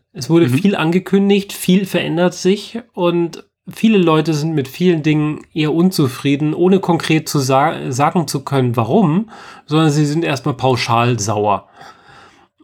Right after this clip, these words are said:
Speaker 1: Und wir haben ja momentan generell das Problem, dass die Streaming-Anbieter sich auffächern und die Sendungen, die mo-, die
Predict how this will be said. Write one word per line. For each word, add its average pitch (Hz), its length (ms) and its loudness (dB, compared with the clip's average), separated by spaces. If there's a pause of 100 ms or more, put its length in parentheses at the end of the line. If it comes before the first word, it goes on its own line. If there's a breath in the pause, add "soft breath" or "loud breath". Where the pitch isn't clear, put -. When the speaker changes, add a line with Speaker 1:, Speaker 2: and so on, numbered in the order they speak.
Speaker 1:
Und 139 380 -4
wir 139 160 2
haben 175 120 4
ja 175 120 4
momentan 160 500 2
generell 143 460 2
das 135 160 0
Problem, 127 480 0
dass 120 260 0
die 120 160 2
Streaming-Anbieter 135 880 0
sich 117 220 -2
auffächern 139 720 -2
und 120 520 -4
die 120 640 2
Sendungen, 131 560 2
die 120 120 0
mo-, 120 240 0
die 120 580 -12